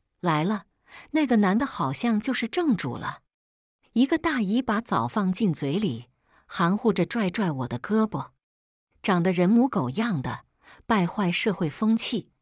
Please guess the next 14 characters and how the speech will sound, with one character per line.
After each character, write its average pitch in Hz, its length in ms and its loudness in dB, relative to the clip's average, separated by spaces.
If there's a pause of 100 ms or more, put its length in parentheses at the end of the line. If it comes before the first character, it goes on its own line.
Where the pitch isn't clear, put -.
(280)
哼。 180 300 -2 (760)
老 185 220 2
太 233 220 -2
太 170 300 -4 (140)
很 165 260 0
看 254 260 -2
不 185 100 -2
惯 180 240 2
现 226 280 0
在 214 160 -2
的 147 100 -2
年 135 240 -2
轻 190 240 -2
人。 135 280 -4